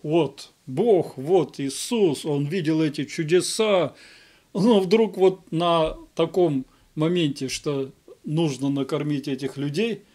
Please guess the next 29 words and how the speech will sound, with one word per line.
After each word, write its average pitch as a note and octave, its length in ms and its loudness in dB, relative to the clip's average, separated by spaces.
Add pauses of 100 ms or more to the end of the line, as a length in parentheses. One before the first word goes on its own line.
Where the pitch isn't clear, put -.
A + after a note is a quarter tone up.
(300)
он A3+ 200 4
уже F3 240 4
не F#3 160 2
верит, C3 340 0
что - 200 -6
перед B2+ 360 -6
ним B2+ 160 -2
Бог. B2 360 -8 (1800)
Вот C3 280 -6
мы, A3+ 260 -2
мы G#3+ 240 0
с-, - 280 -6 (120)
тоже D#3+ 320 4
точно G3 420 -2
так D#3 240 0
же C3 120 -6
часто C3+ 400 -8
поступаем, B2+ 720 -8 (400)
что - 200 -6
вот D#3+ 160 0
в - 60 -20
какой-то F3+ 420 2
момент C#3+ 420 0
вот B2+ 220 -10
мы C#3 140 0
верим, G3 300 -2
что - 200 -8
здесь B2 320 -2
Бог, C3 420 -6